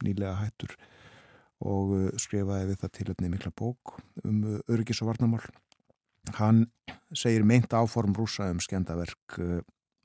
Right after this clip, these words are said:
raunverulegt áhyggjuefni fyrir Ísland og hann vonar að uppljóstranirnar sem að, eh, nefndar voru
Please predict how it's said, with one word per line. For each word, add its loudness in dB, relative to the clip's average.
raunverulegt 4
áhyggjuefni -4
fyrir -8
Ísland -14
og -4
hann 0
vonar -2
að -10
uppljóstranirnar -6
sem -6
að, -10
eh, -6
nefndar -4
voru 0